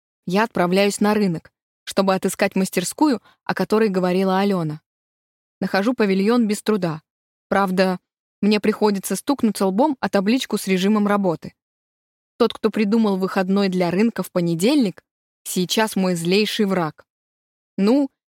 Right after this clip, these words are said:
и как мне теперь починить этот дурацкий телефон? Не могу же я до конца своих дней избегать Морева и выглядывать из-за угла каждый раз, когда собираюсь повернуть. Или все-таки придется?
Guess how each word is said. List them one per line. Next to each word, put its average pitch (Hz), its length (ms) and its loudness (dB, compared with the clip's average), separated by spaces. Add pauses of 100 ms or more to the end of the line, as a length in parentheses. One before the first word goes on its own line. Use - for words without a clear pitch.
(180)
и 220 80 -2
как - 240 -2
мне 277 120 4
теперь 226 300 0
починить 226 540 0
этот 196 260 -2
дурацкий 214 480 -2
телефон? 185 600 -2 (920)
Не 214 100 2
могу 294 280 2
же 269 80 0
я 214 120 2
до 196 100 0
конца 208 320 2
своих 190 300 0
дней 247 340 0 (320)
избегать 220 480 0
Морева 247 420 2 (340)
и 233 60 2
выглядывать 233 580 2
из-за 202 180 2
угла 214 280 2
каждый 196 380 0
раз, 240 280 0 (220)
когда 214 260 0
собираюсь 208 520 0
повернуть. 226 580 0 (880)
Или 190 160 -2
все-таки 196 460 -6
придется? 220 600 -2